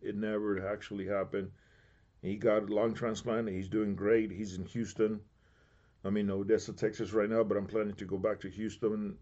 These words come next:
probably in a week or so. And, uh, and I guess that's it. I'm just, uh, this video or this podcast is just to update people, whoever might be watching, that I was <laughs> right about gravity,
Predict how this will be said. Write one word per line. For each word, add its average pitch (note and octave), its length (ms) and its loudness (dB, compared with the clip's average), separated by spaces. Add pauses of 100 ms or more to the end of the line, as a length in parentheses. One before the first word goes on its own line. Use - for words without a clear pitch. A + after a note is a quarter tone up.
(120)
probably G#2 380 0
in F#2 100 -4
a F2+ 40 -4
week G#2+ 320 -8
or G#2 60 -8
so. G#2+ 260 2 (2500)
And, A2+ 280 4
uh, A2+ 340 4 (260)
and A#2 160 4
I A#2+ 60 6
guess C#3 220 10
that's C3+ 280 6
it. C3+ 280 8 (140)
I'm A#2 240 2
just, A#2+ 340 0
uh, A2+ 340 10 (420)
this B2+ 220 8
video B2 360 8
or G#2+ 460 6
this G#2 180 2
podcast G#2 680 2
is F#2 120 -4
just A2 360 0
to G#2+ 220 -2 (140)
update A2 300 0
people, G2 580 -4
whoever G2 380 2
might G#2 260 -4
be G#2 140 -8
watching, G#2 520 0 (720)
that G#2 240 6
I A2 80 10
was A#2 220 8
<laughs> F#2+ 200 -4
right A#2+ 140 6
about A2 280 2
gravity, A#2+ 380 6